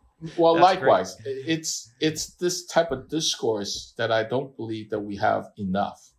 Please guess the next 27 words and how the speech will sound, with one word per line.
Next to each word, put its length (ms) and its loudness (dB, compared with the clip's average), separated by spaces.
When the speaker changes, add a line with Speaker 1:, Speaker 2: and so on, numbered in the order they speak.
Speaker 2:
Yeah. 140 -2
Speaker 1:
So 180 4
the 120 2
Speaker 2:
Yeah. 120 -2
Speaker 1:
last 300 4
message 520 -2
to 80 -4
your 200 4
audience, 720 0
go 300 6
and 80 -4
watch 320 6
Wall-E. 640 2
Remember 260 -6
that, 240 -10
that, 340 0
uh, 260 0
animated, 600 0
uh, 260 -2
film? 380 -6
Speaker 2:
Yep. 180 -10
That's 200 0
where 120 -2
we're 60 0
Speaker 1:
It's 100 0
Speaker 2:
headed. 180 2
Speaker 1:
not, 260 -16